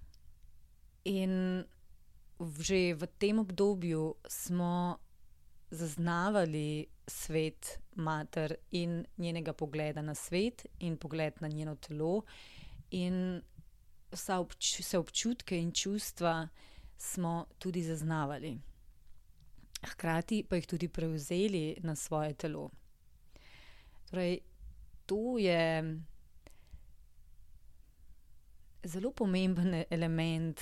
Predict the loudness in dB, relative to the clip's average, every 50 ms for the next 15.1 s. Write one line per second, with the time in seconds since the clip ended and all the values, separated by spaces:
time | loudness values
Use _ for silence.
0 | -4 -4 -4 -4 -2 0 0 2 2 0 0 0 0 2 2 4 4 4 2 2
1 | 2 2 0 0 -2 -4 -10 -16 -16 -10 -6 -2 0 0 0 0 -2 -2 0 0
2 | 0 0 0 -2 -4 -6 -6 -4 -2 0 0 2 2 0 0 -2 -2 -4 -4 -4
3 | -8 -6 -2 0 2 4 4 4 2 0 -2 -8 -18 -16 -16 -16 -16 -16 -16 -16
4 | -10 -4 -4 -2 0 2 4 4 4 4 2 2 2 4 2 2 2 0 -2 -4
5 | -8 -10 -8 -4 -2 0 0 0 -2 -2 -4 -8 -12 -10 -8 -6 -4 -4 -4 -6
6 | -6 -6 -6 -6 -4 0 2 2 2 2 0 -4 -8 -16 -20 -20 -20 -18 -10 -6
7 | -2 0 0 2 2 0 0 -2 0 2 2 4 4 4 2 0 -2 -4 -8 -18
8 | -20 -20 -20 -20 -18 -18 -12 -6 -4 0 0 0 0 0 2 4 6 6 6 4
9 | 4 2 0 0 0 2 4 4 4 4 2 -2 -2 -2 0 0 0 -2 -4 -6
10 | -6 -4 -2 0 0 0 0 0 -2 -2 -2 0 0 0 0 0 0 0 0 0
11 | 0 -2 -4 -6 -8 -10 -6 -2 0 0 0 -2 -4 4 8 8 8 8 4 -4
12 | -20 -20 -14 -6 -2 0 0 2 0 0 -2 -6 -6 -6 -6 -6 -6 -6 -8 -12
13 | -14 -18 -18 -20 -20 -16 4 8 8 8 8 6 0 -2 -4 -4 -4 -6 -10 -12
14 | -14 -16 -16 -16 -18 -16 -6 -2 0 0 0 0 -2 -2 0 2 2 2 2 2
15 | 0 -2